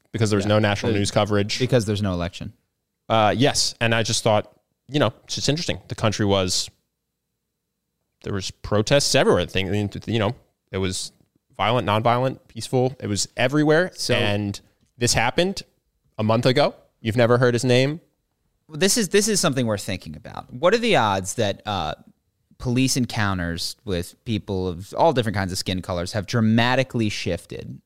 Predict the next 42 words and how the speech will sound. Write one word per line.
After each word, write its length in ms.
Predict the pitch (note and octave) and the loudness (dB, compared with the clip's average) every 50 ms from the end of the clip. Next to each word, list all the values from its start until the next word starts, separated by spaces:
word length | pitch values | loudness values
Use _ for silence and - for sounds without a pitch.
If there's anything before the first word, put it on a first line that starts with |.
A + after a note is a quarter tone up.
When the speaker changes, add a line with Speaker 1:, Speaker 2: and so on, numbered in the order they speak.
| _ _ _ _ _ | _ _ _ _ _
Speaker 2:
since, 540 | - - - - F2 F2+ - - - - - _ _ _ _ _ _ - | -12 -8 -6 -6 -6 -6 -6 -8 -10 -10 -12 _ _ _ _ _ _ -10
uh, 280 | F#2 F#2 F2 E2+ E2 - - - | -8 -6 -6 -6 -8 -8 -8 -8
election 500 | F#2 F2+ E2+ E2 - - - - A#2 - - | -6 -4 -4 -6 -8 -10 -16 -16 -16 -12 -8
<laughs> 40 | |
time? 500 | - - A2 A#2+ - - F#3 - - F2 - | -4 -2 -2 -2 -2 -2 -2 -2 -4 -4 -2
Speaker 1:
Yeah. 140 | A2 D#3 F3 - - - _ _ _ - | 0 0 0 -2 -6 -20 _ _ _ 0
Speaker 2:
Uh, 160 | A#2+ A2+ G#2+ | 0 2 2
probably 400 | - - C#3+ C3+ D3+ E3+ E3 D#3 | 0 0 0 0 0 0 0 2
not 200 | C#3+ C3 B2+ A2+ | 2 2 2 2
very 200 | G#2+ A#2 A2 A2+ | 2 0 0 0
high. 360 | A2 G2+ F2 E2 D#2+ E2 G#2 - | 0 0 -2 -2 -4 -4 -6 -6
And 100 | - A2+ | -4 -4
if 100 | G#2+ - | -4 -2
they 100 | - A2 | -4 -2
did, 260 | F#2+ B2+ B2+ A#2 G2+ | 0 2 2 2 2
it 60 | F#2+ F#2+ | 0 -2
was 120 | G2+ F#2 | -4 -4
probably 400 | - - A2+ G2+ F#2 G2 G2 G#2 | -4 -4 -4 -4 -4 -4 -6 -4
a 40 | F#2+ | -4
momentary 540 | F#2+ G2+ G#2 A2 A2 G#2 - - G2 F#2+ F#2+ | -2 -2 -2 -2 -2 -2 -2 -2 -2 -2 -2
thing 260 | - G2+ F#2+ F#2 - | -4 -4 -4 -4 -4
in 80 | D2+ F#2+ | -6 -6
the 80 | F2+ | -6
wake 200 | D#2+ F2 E2+ - | -4 -4 -6 -6
of 80 | - - | -8 -8
George 240 | - F2+ E2 - - | -8 -8 -8 -8 -8
Floyd 360 | - D#3 D3+ D3 C#3 C3 A2 | -4 0 2 2 2 2 2
where 120 | G#2+ G2+ | -2 -4
people 320 | - - G#2 - - F#2 E2+ | -4 -4 -6 -4 -4 -4 -4
were, 340 | F#2 F2 E2+ E2 E2 E2+ - _ _ _ _ _ _ - | -2 -2 -2 -2 -4 -6 -10 _ _ _ _ _ _ -10
uh, 300 | F#2 F#2 F2+ F2 D#2+ - - _ _ _ _ _ _ _ _ _ _ _ _ | -6 -6 -4 -4 -6 -6 -10 _ _ _ _ _ _ _ _ _ _ _ _
very, 440 | - G#2 G2+ G#2+ G2+ G2 G2 G2+ G2+ A2 A2+ - | -18 -10 -6 -4 -2 -2 -2 -4 -6 -6 -4 0
or, 160 | - D#3 - | 0 2 2
and 140 | - D3 C3 - | 2 0 0 0
covid 280 | - B2+ A2+ G#2+ G2 | 0 0 0 0 -2
was 120 | G2 G2 - | -4 -4 -6
happening. 360 | F2+ - G2 - - - - - | -8 -10 -10 -12 -16 -12 -10 -4
But 80 | A2+ | -2
now 140 | A#2+ C#3 D3+ | 0 0 2
that 120 | D3 D3 - | 0 0 -2
people 240 | - C3+ B2 B2 A#2 | -2 -2 -2 0 0
are 240 | G#2+ G2+ E2+ - | 0 0 -2 -6